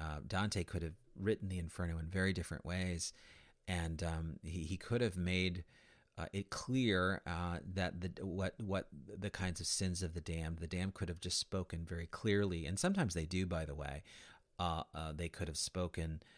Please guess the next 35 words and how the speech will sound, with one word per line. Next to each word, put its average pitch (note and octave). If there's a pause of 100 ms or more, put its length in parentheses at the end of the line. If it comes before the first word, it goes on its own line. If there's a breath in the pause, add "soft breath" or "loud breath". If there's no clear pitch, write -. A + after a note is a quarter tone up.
(180 loud breath)
of E2
what E2
their D#2
sin A#2
is, G2
and D#2+
they D#2
could D#2+
have D#2
exhibited F2+
a E2+
bit E2+
of E2+
their F2
sin F2
through E2
the E2+
contrapasso. E2+ (460 loud breath)
But G2+
instead, C3
Dante A2
very F2+
often, E2+ (340 loud breath)
uh, E2 (320)
uh, D2 (400)
sets -
up, E2 (480 soft breath)
uh, D#2
these, D#2+
these D#2
narratives, F#2 (140)
uh, D#2
these D#2+
performances, F#2 (440 loud breath)
uh, D#2+